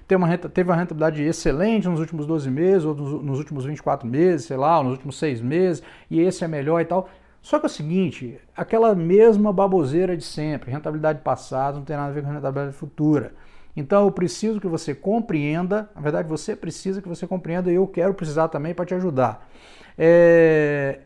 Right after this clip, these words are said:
que você compreenda como é que funciona esse troço de fundo de inflação e por que que às vezes ele tem as ren-, rentabilidades aceleradas e às vezes negativas, como é que funciona.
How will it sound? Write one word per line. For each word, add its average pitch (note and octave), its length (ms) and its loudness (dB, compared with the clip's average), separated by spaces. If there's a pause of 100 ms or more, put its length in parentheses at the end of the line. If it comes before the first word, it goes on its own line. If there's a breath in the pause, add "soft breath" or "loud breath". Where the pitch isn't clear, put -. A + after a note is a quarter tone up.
(340)
que - 80 -10
você F3+ 240 -2
compreenda G3+ 580 0
como A3+ 220 -4
é A#3+ 60 -4
que - 60 -12
funciona C4 640 -4
esse C#3 260 -10
troço B2+ 380 -6
de B2 120 -10
fundo C#3 220 -10
de C3 40 -4
inflação C3 460 -6
e - 20 -10
por - 160 -10
que G3 100 -6
que G3+ 80 -6
às E3 120 -2
vezes D#3 240 -6
ele D#3 80 -6
tem D#3 120 -8
as C#3+ 140 -4
ren-, C3 540 -4
rentabilidades C3+ 580 -2
aceleradas D3+ 640 0
e C#3 60 -2
às C3 100 -2
vezes C#3+ 240 -4
negativas, C#3+ 680 -6
como E3+ 140 -8
é E3+ 40 -6
que - 80 -20
funciona. B2+ 380 -10